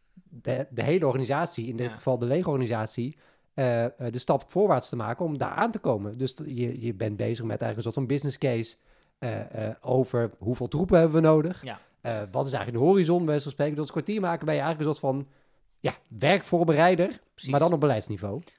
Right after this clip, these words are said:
Speaker 2: Maar hoe heb je dan, eh, bij een... Kijk, eh, eh, eh, heb je ook een soort nieuwe afdeling moeten maken? Want ik, ik,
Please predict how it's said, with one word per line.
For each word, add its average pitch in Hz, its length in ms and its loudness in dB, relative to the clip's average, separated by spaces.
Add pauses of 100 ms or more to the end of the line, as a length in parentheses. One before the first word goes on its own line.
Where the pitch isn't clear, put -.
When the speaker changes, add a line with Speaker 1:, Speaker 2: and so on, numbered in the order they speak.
Speaker 2:
Maar 131 200 -6
hoe 139 140 -6
heb 147 140 -8
je 143 80 -10
dan, 127 400 -12
eh, 113 480 -16
bij 110 200 -12
een... 113 200 -18 (400)
Kijk, - 240 -20
eh, 127 80 -20 (220)
eh, - 20 -20 (520)
eh, 117 80 -20 (420)
heb - 200 -18
je 120 80 -10
ook 120 120 -12
een 123 80 -16
soort 113 180 -14
nieuwe 120 440 -12
afdeling 151 600 -12
moeten 151 240 -16
maken? 139 260 -14
Want 143 120 -18
ik, 139 160 -18
ik, 143 360 -16